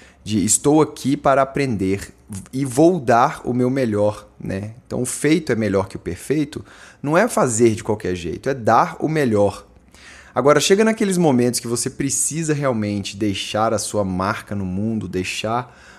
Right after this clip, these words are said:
um legado, aí o bom é inimigo do ótimo, cara. Porque o que tá bom não tá ótimo. E você deve se esforçar, você tem que se esforçar pra poder entregar algo melhor, né?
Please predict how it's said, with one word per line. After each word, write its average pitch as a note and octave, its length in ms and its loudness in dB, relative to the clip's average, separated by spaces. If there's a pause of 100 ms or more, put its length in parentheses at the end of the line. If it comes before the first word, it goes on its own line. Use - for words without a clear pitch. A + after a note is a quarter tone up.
(140)
um B2 140 0
legado, G2+ 800 0 (880)
aí C3+ 320 2
o E3 60 2
bom A#2+ 420 2
é B2+ 40 0
inimigo A2 420 0
do G#2+ 160 -4
ótimo, E2+ 400 -8
cara. - 220 -20 (100)
Porque - 260 -8
o A2+ 40 0
que - 120 -12
tá C#3 200 2
bom A2+ 520 0 (540)
não C3+ 220 -2
tá D#3 200 2
ótimo. A2+ 540 0 (420)
E A2 120 -4
você C3 420 -2 (320)
deve B2 380 6
se - 160 -6
esforçar, - 640 -10
você - 200 -10
tem C3+ 440 0
que - 120 -6
se - 140 -6
esforçar - 520 -12
pra - 140 -10
poder A2 560 -2 (560)
entregar A2 640 0
algo G2 340 0
melhor, G2 640 -4 (160)
né? E2+ 220 -10